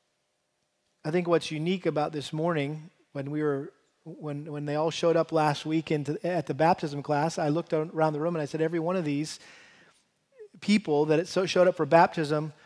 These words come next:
are part of our student ministry." From Next Level, which is our middle school ministry, to two twenty, which is our high school ministry, cro-, to Crossroads, which is our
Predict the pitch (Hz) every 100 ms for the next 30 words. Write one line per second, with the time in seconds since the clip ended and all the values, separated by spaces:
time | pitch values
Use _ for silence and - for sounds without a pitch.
0 | _ _ 156 151 - 175 180 165 135 -
1 | 185 165 156 156 143 - - _ _ _
2 | _ _ _ _ _ _ _ _ _ -
3 | 160 147 135 139 _ - 160 170 - 165
4 | 156 165 156 151 143 156 160 - 143 143
5 | 139 - 147 180 _ _ _ _ _ -
6 | 151 - 175 - 175 165 143 147 147 175
7 | 160 147 143 151 143 170 - 160 - 185
8 | 202 - 143 156 151 143 147 139